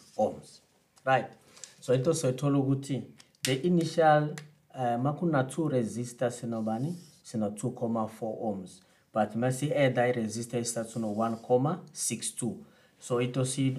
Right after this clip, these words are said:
eh, notisa yokuthi i total resistance yani iya decrease. So we can see ukuthi, eh, we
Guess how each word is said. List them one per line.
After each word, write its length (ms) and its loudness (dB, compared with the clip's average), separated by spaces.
eh, 280 2
notisa 500 0
yokuthi 420 -2
i 40 -4
total 400 2
resistance 680 -4
yani 280 -2
iya 160 0
decrease. 680 -6
So 240 2
we 120 -2
can 240 -2
see 320 0
ukuthi, 500 0
eh, 400 2
we 200 -6